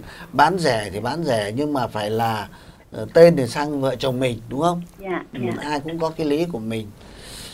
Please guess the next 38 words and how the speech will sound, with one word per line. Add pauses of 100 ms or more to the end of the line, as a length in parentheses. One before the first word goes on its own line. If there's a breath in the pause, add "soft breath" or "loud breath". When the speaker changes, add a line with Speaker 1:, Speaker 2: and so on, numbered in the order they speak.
Speaker 2:
Dạ. (500)
Speaker 1:
Mà (260)
lương
anh
bây
giờ
làm
có
được
kha
khá
không?
Một (200)
ba
bố
con
có
tự
nuôi
nhau
được
không? (640)
Speaker 2:
Dạ,
nói
chung
là
từ
ngày
xưa
đến
giờ
là
em
không
biết
đồng
tiền
của